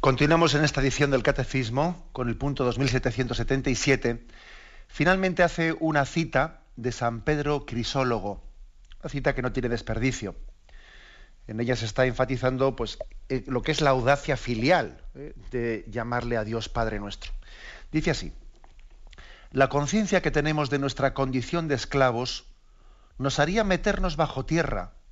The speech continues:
Nuestra condición terrena se desharía en polvo si la autoridad de nuestro mismo Padre y el Espíritu Santo no nos empujasen a profesar este grito, 'Abba, Padre'".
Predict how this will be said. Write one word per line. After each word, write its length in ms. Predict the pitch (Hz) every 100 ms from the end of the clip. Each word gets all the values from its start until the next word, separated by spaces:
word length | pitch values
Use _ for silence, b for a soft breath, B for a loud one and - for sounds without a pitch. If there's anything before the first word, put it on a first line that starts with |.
| - - - - - _ - b b b b b
Nuestra 320 | 120 - 120
condición 440 | 123 117 113 160
terrena 640 | 160 156 147 147 147 151 - -
se 240 | - 135
desharía 460 | 127 123 120 147 139
en 100 | 117
polvo 640 | 151 139 117 104 - - - _ _ _ _ -
si 200 | - -
la 80 | 127
autoridad 480 | 117 113 113 117 131
de 80 | 127
nuestro 300 | 123 - 123
mismo 320 | 131 123 120
Padre 400 | 139 131 135 - B B B
y 60 | 135
el 60 |
Espíritu 440 | 123 - 156 151 147
Santo 360 | 147 151 170
no 120 | 156 151
nos 200 | 147 139
empujasen 800 | 120 123 - 143 - 143 - - B B B
a 160 | 135 123
profesar 480 | 139 131 127 139 143
este 300 | 135 - 120
grito, 500 | 131 120 131 127 - b b -
'Abba, 540 | 123 120 131 107 - - -
Padre'". 440 | 120 110 101